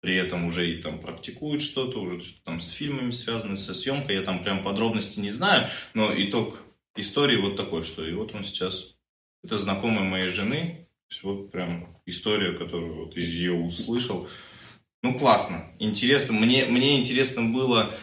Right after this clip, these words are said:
услышать это, потому что нестандартное такое решение,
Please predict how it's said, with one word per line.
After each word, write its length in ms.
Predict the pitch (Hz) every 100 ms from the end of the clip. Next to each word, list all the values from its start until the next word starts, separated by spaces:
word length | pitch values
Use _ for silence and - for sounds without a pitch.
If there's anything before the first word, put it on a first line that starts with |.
| - -
услышать 500 | 110 131 123 117 165
это, 180 | 175
потому 340 | 117 110 110 107
что 380 | - 107 98 - - - _ _ _ 123
нестандартное 840 | 131 - 160 156 160 131 120 101
такое 300 | 104 110 104
решение, 680 | 104 - 101 90 85 82